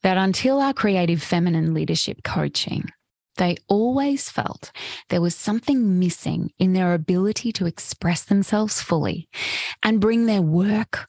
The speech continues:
or their service to life in deeply anchored and meaningful ways.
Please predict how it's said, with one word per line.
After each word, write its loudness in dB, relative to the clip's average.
or 2
their 2
service 0
to 0
life 0
in 2
deeply 0
anchored 0
and 2
meaningful 2
ways. -6